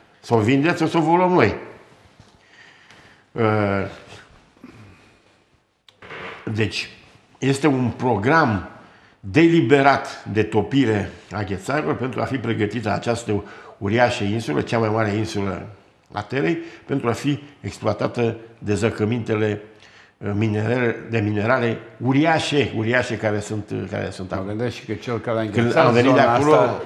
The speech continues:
Speaker 2: tocmai
Speaker 1: uh,
Speaker 2: pentru a proteja
Speaker 1: deci, doar că,
Speaker 2: mineralele.
Speaker 1: doar că n-am plâns în aeroport,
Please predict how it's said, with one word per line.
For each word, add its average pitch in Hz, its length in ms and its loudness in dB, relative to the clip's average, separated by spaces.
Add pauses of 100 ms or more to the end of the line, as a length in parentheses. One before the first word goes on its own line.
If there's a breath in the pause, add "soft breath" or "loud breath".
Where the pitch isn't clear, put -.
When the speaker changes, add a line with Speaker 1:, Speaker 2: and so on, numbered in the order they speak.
Speaker 2:
tocmai 135 280 6
Speaker 1:
uh, - 60 0
Speaker 2:
pentru 139 260 2
a 127 80 6
proteja 120 500 0
Speaker 1:
deci, 117 400 2
doar 131 160 8
că, 113 80 4
Speaker 2:
mineralele. 104 260 2
Speaker 1:
doar 123 160 6
că 131 120 0
n-am 147 240 6
plâns 143 320 2
în 127 140 4
aeroport, 117 800 0